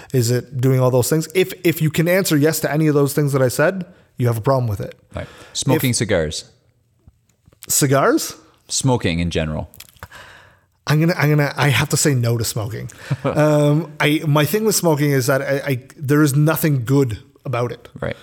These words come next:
Speaker 1: It doesn't help you in any way.
Speaker 2: So you would
Speaker 1: So
Speaker 2: say cigars, cigarettes, all the same?
Speaker 1: C-, cigars and cigarettes, I, I, I know this might even, I might even sound hypocritical. I do separate the two. Cigars, because it's, it's not an addictive thing,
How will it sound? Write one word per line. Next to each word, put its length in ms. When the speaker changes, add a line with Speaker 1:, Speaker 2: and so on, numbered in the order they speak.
Speaker 1:
It 60
doesn't 240
help 260
you 120
in 80
any 180
way. 280
Speaker 2:
So 120
you 100
would 80
Speaker 1:
So 80
Speaker 2:
say 100
cigars, 560
cigarettes, 920
all 160
the 60
same? 340
Speaker 1:
C-, 160
cigars 440
and 100
cigarettes, 280
I, 220
I, 60
I 40
know 140
this 180
might 340
even, 220
I 220
might 200
even 200
sound 200
hypocritical. 560
I 80
do 180
separate 420
the 60
two. 300
Cigars, 440
because 300
it's, 160
it's 220
not 260
an 100
addictive 460
thing, 300